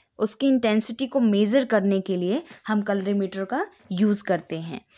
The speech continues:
Thus, the concentration of biochemical compounds and metabolites can be estimated if they are converted into colored compound used chemical reaction under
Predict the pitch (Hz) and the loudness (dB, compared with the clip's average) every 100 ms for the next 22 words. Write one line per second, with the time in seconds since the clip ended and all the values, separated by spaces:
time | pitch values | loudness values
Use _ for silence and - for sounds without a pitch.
0 | - - _ _ _ _ _ _ _ _ | -20 -20 _ _ _ _ _ _ _ _
1 | _ _ _ - 233 294 302 220 240 320 | _ _ _ -4 2 2 2 4 4 2
2 | - _ _ _ _ _ 226 247 320 330 | -6 _ _ _ _ _ 2 2 2 2
3 | 339 339 349 339 339 233 220 220 214 214 | 2 2 2 4 4 4 4 4 2 2
4 | 226 226 285 - 220 208 180 160 165 190 | 2 2 0 2 0 2 0 0 -2 -4
5 | - _ _ _ - 180 185 214 _ _ | -6 _ _ _ -4 -2 -4 -6 _ _
6 | _ _ _ _ _ 208 214 226 269 262 | _ _ _ _ _ 0 2 4 4 6
7 | 254 226 180 208 - - - - _ _ | 6 4 4 0 -4 -14 -16 -16 _ _
8 | 233 226 226 220 214 - 208 214 254 247 | 0 4 4 4 2 0 -2 0 2 2
9 | 254 269 - 214 233 220 196 208 - 180 | 2 -2 -2 -2 -2 -2 0 2 2 0
10 | 170 202 - 208 202 190 196 196 233 208 | 0 -2 -4 0 2 2 2 2 0 2
11 | 208 190 214 - 180 170 180 220 - - | 2 0 -4 -2 -2 -2 -4 -6 -14 -8
12 | 185 185 190 170 165 214 - _ - - | -4 -4 -4 -4 -4 -6 -8 _ -20 -20
13 | _ 190 226 285 - - 208 185 180 196 | _ 2 4 4 2 0 2 2 2 0
14 | 190 190 160 165 - 185 185 180 175 | 0 0 0 -2 -4 -4 -2 -2 -2